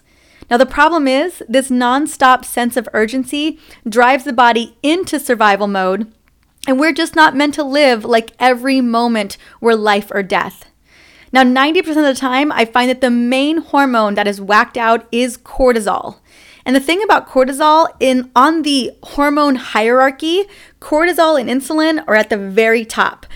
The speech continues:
I know so often we think that it's progesterone and estrogen, but they're actually at the very bottom. What happens when cortisol gets deregulated, it actually has a domino effect that it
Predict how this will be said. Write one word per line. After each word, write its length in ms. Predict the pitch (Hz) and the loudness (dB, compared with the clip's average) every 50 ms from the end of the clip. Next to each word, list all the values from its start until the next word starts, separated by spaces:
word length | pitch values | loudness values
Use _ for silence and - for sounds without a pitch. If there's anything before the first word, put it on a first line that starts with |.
| - - - - - | -18 -18 -20 -6 0
I 100 | 247 269 | 2 2
know 100 | 285 285 | 2 2
so 240 | 277 - - 330 - | 0 0 0 0 4
often 320 | - 285 294 294 302 277 | 4 2 2 2 0 0
we 100 | 269 262 | 0 0
think 240 | 269 - 262 262 247 | 0 0 -2 0 0
that 100 | 254 226 | 0 0
it's 140 | 226 220 - | 0 -2 -4
progesterone 680 | - - 240 214 - 220 226 226 - - 262 247 233 | -8 -8 -6 -2 0 0 0 0 -2 -4 -2 -2 -2
and 80 | 226 - | -2 -2
estrogen, 560 | - 208 214 - - 269 240 294 302 302 262 | -2 -4 -4 -4 -6 -4 -2 0 0 0 0
but 100 | 240 - | 0 0
they're 200 | 262 254 - - | -2 -2 0 0
actually 420 | 220 240 - - - - 294 285 | 0 -2 -2 -6 -8 -6 -4 -4
at 160 | - 240 - | -4 -4 -2
the 80 | - 233 | -2 -2
very 240 | 214 226 226 233 233 | 0 2 2 2 2
bottom. 500 | 202 240 240 240 - - - - 226 - _ - - - - - - - - _ _ _ _ _ _ | 4 4 2 2 2 -2 -6 -10 -14 -14 _ -20 -20 -20 -20 -20 -20 -20 -20 _ _ _ _ _ _
What 200 | _ - 269 262 | _ 2 2 4
happens 500 | 247 240 311 370 415 - 330 285 247 220 | 4 2 0 0 0 0 0 0 0 0
when 160 | 226 233 226 226 | -2 -4 -6 -6
cortisol 1000 | - - 277 277 294 302 294 247 262 254 247 240 240 240 240 269 269 - 208 | -4 -2 0 0 0 0 0 2 2 4 4 4 4 4 2 0 -4 -8 -6
gets 280 | 202 254 247 247 - - | 0 2 0 2 0 -10
deregulated, 1300 | 220 190 190 226 233 240 247 240 214 208 233 226 214 208 226 208 196 175 175 185 180 202 277 285 269 - _ _ _ | -16 -10 -6 -4 -2 -2 -2 -4 0 2 2 2 4 2 0 0 0 -2 0 0 0 0 -2 -4 -6 -8 _ _ _
it 100 | - 233 | 0 2
actually 340 | 254 247 254 254 - 294 277 | 4 4 2 0 -2 -6 -6
has 360 | 226 226 262 240 240 233 214 - - | -4 0 2 4 4 2 2 -2 -4
a 220 | - 226 220 226 | -2 0 0 0
domino 580 | 214 185 180 233 220 240 285 302 285 254 220 208 | -2 -4 0 2 2 2 2 2 0 2 2 0
effect 480 | 208 - - 208 196 190 196 - - - | 0 0 0 0 0 0 0 -6 -6 -4
that 140 | 208 202 | -2 0
it 180 | 202 202 - - | 0 -2 -2 -4